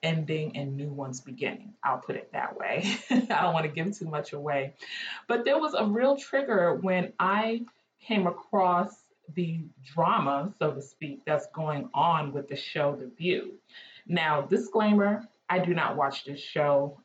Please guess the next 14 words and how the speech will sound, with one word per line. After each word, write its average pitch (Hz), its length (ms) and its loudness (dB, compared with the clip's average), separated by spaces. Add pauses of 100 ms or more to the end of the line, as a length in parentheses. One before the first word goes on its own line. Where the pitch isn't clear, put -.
(100)
Um, 139 420 0
it's - 180 -6
too - 140 0
much 180 220 2
yakking, 156 680 0
too 208 80 2
much 190 180 4
negativity, 160 1000 -2
and 165 140 2
in 165 120 2
many 175 240 2
ways, 151 400 0
it's 139 160 -10
just 139 240 -6